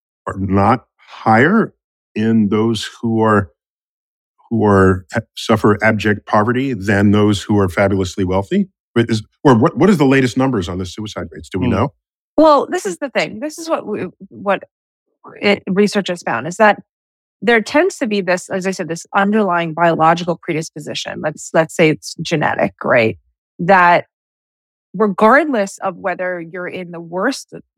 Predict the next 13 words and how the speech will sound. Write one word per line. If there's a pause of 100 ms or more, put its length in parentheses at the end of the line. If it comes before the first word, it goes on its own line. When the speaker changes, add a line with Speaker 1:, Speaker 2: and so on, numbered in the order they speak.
(160)
Speaker 3:
poverty
circumstances
or
in
the
best,
you
know,
whatever,
you're
super
fabulously
wealthy,